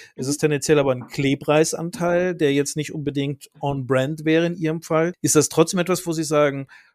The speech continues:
Speaker 1: „Schauen wir uns an, das muss auch in die große Ben's Original Familie“, oder strecken Sie da dankend die Hand?
Speaker 2: Klebreis haben wir im Sortiment,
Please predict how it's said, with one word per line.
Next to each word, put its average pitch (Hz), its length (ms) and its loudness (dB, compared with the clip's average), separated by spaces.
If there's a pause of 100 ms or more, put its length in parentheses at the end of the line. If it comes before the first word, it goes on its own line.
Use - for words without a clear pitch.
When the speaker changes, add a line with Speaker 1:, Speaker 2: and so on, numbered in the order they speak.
(160)
Speaker 1:
„Schauen 151 320 2
wir 143 80 2
uns 143 140 -2
an, 226 320 -4
das 175 240 -4
muss 160 180 -2
auch 165 160 0
in 180 80 -2
die 165 80 -2
große 170 500 4
Ben's 151 280 2
Original 185 400 0
Familie“, 190 500 0
oder 160 720 4
strecken - 380 -4
Sie 147 80 0
da 143 100 2
dankend 135 300 -6
die 123 80 -2
Hand? 113 280 -10 (460)
Speaker 2:
Klebreis 349 600 2
haben 233 200 2
wir 415 120 4
im 403 80 -8
Sortiment, 415 720 -6